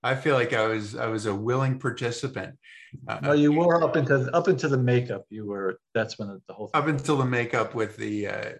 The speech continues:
Speaker 1: with the, the mask. They painted a mask on me, and so sort of a, a Zorro-esque kind of look, and it.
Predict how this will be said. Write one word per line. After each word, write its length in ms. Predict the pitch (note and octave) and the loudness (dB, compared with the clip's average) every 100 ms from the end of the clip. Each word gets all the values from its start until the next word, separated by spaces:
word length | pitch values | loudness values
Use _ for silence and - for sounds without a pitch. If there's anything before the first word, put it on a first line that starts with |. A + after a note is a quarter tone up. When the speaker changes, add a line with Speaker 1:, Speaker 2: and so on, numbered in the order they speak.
| C3+ | -10
Speaker 1:
with 200 | A#2+ A2+ - | -8 -8 -10
the, 480 | A2 A2 G#2 G2+ G#2 - _ - - | -10 -6 -4 -6 -12 -20 _ -20 -14
the 120 | A2+ G#2 | -6 -4
mask. 520 | G#2 A2 A#2 A2+ - | 0 0 0 -2 -6
They 140 | G2 | -8
painted 420 | - B2 B2 A2+ | -8 -8 -6 -6
a 80 | G#2 | -6
mask 520 | F#2+ G2 G#2+ A#2 - | -4 -2 -2 -2 -6
on 320 | G2+ G#2 G#2+ G#2+ | -4 -4 -6 -8
me, 260 | G#2+ G#2+ | -8 -8
and 200 | G#2 G2+ | -10 -10
so 180 | - G2+ | -10 -10
sort 280 | G2 A#2+ G#2 | -8 -8 -6
of 80 | G2+ | -4
a, 180 | F#2+ - - - _ - | -6 -8 -20 -20 _ -6
a 80 | G#2+ | -4
Zorro-esque 1120 | G2+ G2 A2 A2+ A2+ G#2+ G#2 G2+ G#2 - - | -2 0 2 2 4 2 0 -2 -4 -6 -12
kind 300 | - G2+ G2+ | -8 -6 -4
of 180 | F#2+ G2+ | -8 -8
look, 460 | G2+ G2+ G2+ G2+ A2 | -6 -4 -4 -8 -14
and 160 | G2 _ _ _ _ - - - - _ _ _ - | -14 _ _ _ _ -20 -20 -20 -20 _ _ _ -6
it. 220 | G3 | -4